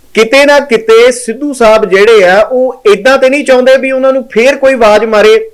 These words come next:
ਫੇਰ ਉਹ ਪੂਰਾ ਮਾਹੌਲ ਕ੍ਰੀਏਟ ਕੀਤਾ ਜਾਵੇ, ਸਿੱਧੂ ਸਾਹਿਬ ਫੇਰ ਸਰਗਰਮ ਹੋਣ, ਕਿਉਂਕਿ ਇਸ ਵਕਤ ਸਿੱਧੂ ਸਾਹਿਬ ਵੀ ਸ਼ਾਂਤ ਹੈ ਤੇ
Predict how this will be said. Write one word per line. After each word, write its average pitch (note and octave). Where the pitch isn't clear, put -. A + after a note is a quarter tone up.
ਫੇਰ B3+
ਉਹ B3+
ਪੂਰਾ B3
ਮਾਹੌਲ A3
ਕ੍ਰੀਏਟ A3+
ਕੀਤਾ G#3+
ਜਾਵੇ, G#3+
ਸਿੱਧੂ A#3+
ਸਾਹਿਬ A3+
ਫੇਰ G#3
ਸਰਗਰਮ G#3+
ਹੋਣ, G#3
ਕਿਉਂਕਿ A3+
ਇਸ B3
ਵਕਤ C4+
ਸਿੱਧੂ B3
ਸਾਹਿਬ B3+
ਵੀ C#4
ਸ਼ਾਂਤ A#3+
ਹੈ C4
ਤੇ B3